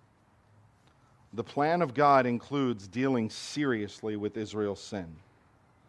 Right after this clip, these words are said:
The plan of God includes the exile, the bringing low, the discipline. But the plan of God also includes strengthening his people against their enemies.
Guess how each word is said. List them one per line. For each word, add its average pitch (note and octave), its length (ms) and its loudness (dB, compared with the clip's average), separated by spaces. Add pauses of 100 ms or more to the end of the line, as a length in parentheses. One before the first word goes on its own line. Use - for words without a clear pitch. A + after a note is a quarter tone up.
(400)
The A2+ 80 -4
plan E3 340 2
of C3+ 100 0
God C#3+ 300 8
includes B2+ 580 0
the A2+ 160 -8
exile, G2 640 -4 (520)
the G#2 120 -6
bringing C3 460 2
low, A#2 540 4
the A2 120 -4
discipline. G#2 640 -8 (1600)
But G2+ 140 -12
the G#2 60 -12
plan C#3 360 2
of A#2+ 100 -2
God B2+ 260 8
also B2 360 4
includes A2 400 -6
strengthening A#2+ 560 -2
his G#2 100 -6
people A2 340 -6
against G#2 340 -6
their G2+ 140 -4
enemies. F2+ 540 -8